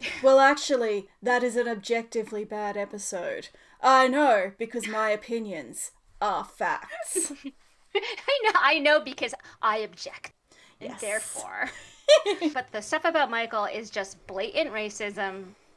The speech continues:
Speaker 2: because the most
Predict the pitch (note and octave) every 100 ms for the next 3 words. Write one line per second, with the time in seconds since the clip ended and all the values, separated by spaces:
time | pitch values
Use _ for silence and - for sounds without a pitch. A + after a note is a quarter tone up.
0 | _ _ _ _ _ _ - D4 - C#4
1 | A3+ G3 G3 - - _ G#3 G3+ C4 C#4+
2 | D4 A#3+ B3 B3 C4 - - -